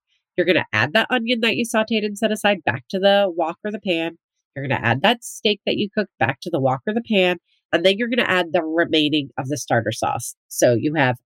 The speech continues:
half a packet left from your second envelope and a whole third envelope. You want this to be nice and well coated and saucy. Um, some sauces are so delicious.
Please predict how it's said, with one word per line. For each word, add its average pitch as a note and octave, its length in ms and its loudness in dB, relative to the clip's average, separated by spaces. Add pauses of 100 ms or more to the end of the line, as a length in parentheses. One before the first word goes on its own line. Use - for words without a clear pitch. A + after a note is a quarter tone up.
(160)
half E3 160 0
a G3 60 -4
packet F#3 340 -2
left E3+ 200 0
from D#3+ 160 -2
your D3+ 120 -4
second G#3 300 -2
envelope G3+ 480 2 (120)
and D#3 120 -4
a D3+ 40 -2
whole D3 300 0
third B2 180 2
envelope. - 520 -6 (420)
You E3 100 2
want F3+ 200 0
this G#3+ 120 -6
to G#3 100 -4
be F3 180 4
nice C3 420 2
and D3+ 180 -6
well D3+ 280 2
coated C3+ 480 4
and A#2 200 -8
saucy. B2 640 0 (420)
Um, F3 240 0
some F3+ 360 -2
sauces - 480 -4
are - 100 -4
so B2+ 260 0
delicious. - 640 -4